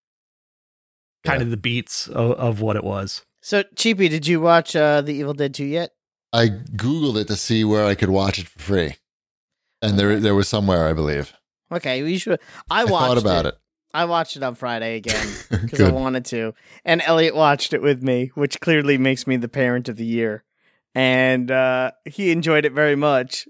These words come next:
Speaker 3: as did I, obviously. And then we watched Army of Darkness Saturday night, which he really liked 'cause that movie was a lot more
Speaker 1: Yeah.
Speaker 3: fun.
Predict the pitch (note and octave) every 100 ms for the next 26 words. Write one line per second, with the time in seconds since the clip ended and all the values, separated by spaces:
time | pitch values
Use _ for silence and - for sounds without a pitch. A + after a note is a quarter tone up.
0 | - C3+ C#3 B2 C3+ C#3+ A#2+ A2 A2+ A#2+
1 | A2+ - G#2 G2+ _ - - - D3 D#3+
2 | F3 E3+ E3 D#3 - C#3+ D#3 D3+ C3+ D3
3 | D3 D3 C3+ A#2+ - - _ - G3 F#3
4 | D#3 C3 A#2+ A2 A2+ _ _ _ _ _
5 | - D#3+ - E3 B2 B2+ D#3+ D#3 C#3 A2+
6 | G#2+ G2 - - C#3+ C#3 D#3 D3 C3 B2
7 | A#2 A#2 A2+ G#2+ B2+ G#2